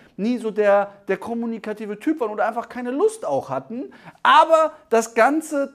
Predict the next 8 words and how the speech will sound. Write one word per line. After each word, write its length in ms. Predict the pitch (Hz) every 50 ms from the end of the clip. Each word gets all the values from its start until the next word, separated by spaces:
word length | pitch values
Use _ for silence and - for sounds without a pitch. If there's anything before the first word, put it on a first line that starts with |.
| _ -
Thema 320 | - 262 269 262 247 254
Beziehungen 840 | 214 208 214 214 - - - - 427 381 359 339 247 214 190 170 151
aufbauen 760 | 151 151 170 170 - - - 165 156 156 170 202 247 359 - - - - -
habe 400 | - 214 247 277 302 311 302 285 233 -
ich 240 | 254 262 269 - -
systematisiert. 1120 | - 196 254 320 294 - - 269 233 226 226 220 226 214 202 175 185 226 294 311 311 294 302
Das 140 | 262 196 190
heißt, 320 | 226 220 233 262 262 254